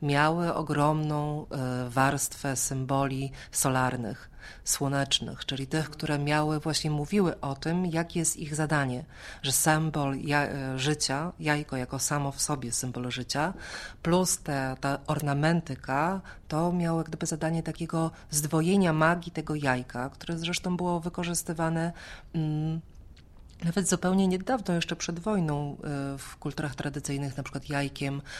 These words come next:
posługiwano się w czasie choroby, czy zwierzęcia, czy człowieka, że turlano nim po ciele, bo wierzono, że jajko odda życiodajną moc, a zabierze tę chorobę. Często kładziono je też po-, pod, pod, e, kiedy budowano dom,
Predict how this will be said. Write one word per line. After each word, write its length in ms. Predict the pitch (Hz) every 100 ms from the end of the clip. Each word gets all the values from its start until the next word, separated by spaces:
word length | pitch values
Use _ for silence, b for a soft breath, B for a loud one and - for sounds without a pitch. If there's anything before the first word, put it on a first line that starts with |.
| B
posługiwano 580 | 151 - 139 143 135 139
się 120 | -
w 60 |
czasie 240 | - 139 143
choroby, 500 | - 135 135 131 123 -
czy 120 | -
zwierzęcia, 600 | 139 147 143 143 139 143
czy 120 | 139
człowieka, 520 | 135 147 135 135 135
że 120 | 135 139
turlano 520 | 151 143 139 139 131
nim 220 | 131 127
po 100 | 131
ciele, 260 | 127 123 127
bo 120 | 135
wierzono, 460 | 131 131 143 139
że 160 | 135 139 135 B -
jajko 380 | 147 143 147 139
odda 360 | 147 151 143
życiodajną 680 | 139 139 143 135 147 165 160
moc, 300 | 160 175 185
a 140 | - 139
zabierze 460 | 143 143 143 143
tę 200 | 139 139 135
chorobę. 540 | - 123 120 - 127 B B B -
Często 380 | 143 147 -
kładziono 400 | 143 151 151 147
je 60 | 143
też 180 | 147 143
po-, 120 | 147
pod, 340 | - 143 - -
pod, 280 | - 143 143
e, 240 | 143 139 135
kiedy 220 | - 147
budowano 460 | 151 151 143 143 147
dom, 380 | 139 127 127